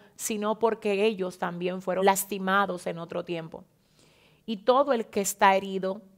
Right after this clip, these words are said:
siempre busca herir. En esta ocasión, Jesús, a pesar de estar en ese ambiente tan hostil, en medio de tanta gente que entendía que le estaba haciendo mal, él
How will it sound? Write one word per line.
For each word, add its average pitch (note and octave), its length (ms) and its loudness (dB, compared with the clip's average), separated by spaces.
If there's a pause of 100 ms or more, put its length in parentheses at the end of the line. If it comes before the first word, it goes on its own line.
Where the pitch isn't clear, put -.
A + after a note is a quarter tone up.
siempre F#3+ 920 -4
busca E3 760 -6
herir. F3 420 -6
En A3+ 200 0
esta B3 280 0
ocasión, C4 540 -2
Jesús, A3 600 -6
a G3+ 160 2
pesar B3 480 4
de C4+ 80 2
estar A3 400 4
en F3+ 120 -6
ese G3+ 220 -6
ambiente G#3 480 -4
tan A3+ 360 -4
hostil, G#3 600 -6
en F3+ 160 -12
medio G#3+ 260 -4
de G#3 140 -4
tanta A3 400 0
gente F#3 440 -6
que F3+ 200 -6
entendía F#3 520 -2
que F#3+ 100 -4
le F#3 80 0
estaba F#3+ 320 -2
haciendo G3+ 420 -6
mal, F#3+ 420 -4 (760)
él A3 480 2